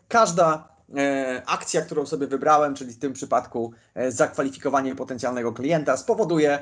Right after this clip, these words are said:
wysyłkę mi takiej ankiety, e, do mojego, do mojego potencjalnego klienta. Ta ankieta będzie, e, będzie mo-, dostępna z poziomu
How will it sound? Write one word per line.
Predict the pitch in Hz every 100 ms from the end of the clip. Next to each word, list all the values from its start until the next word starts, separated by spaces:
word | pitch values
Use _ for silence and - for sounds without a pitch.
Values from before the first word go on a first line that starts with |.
| - _ _
wysyłkę | 120 202 220 175 170
mi | 151
takiej | 143 139 135
ankiety, | 123 120 123 120 120 - _ _ - -
e, | 127 123 120 120 - _
do | 113 170 175 139
mojego, | 143 143 135 131 131 - -
do |
mojego | 147 143 135
potencjalnego | 131 - 123 131 127 120
klienta. | - 127 135 127 123 - _ -
Ta |
ankieta | 143 135 147 135 123
będzie, | 123 113 120 117 117 _ - 123 120 120 120
e, | 120
będzie | 113 139 139
mo-, | 131
dostępna | 120 139 - 139 135 131 131 -
z | -
poziomu | 165 139 143 135 131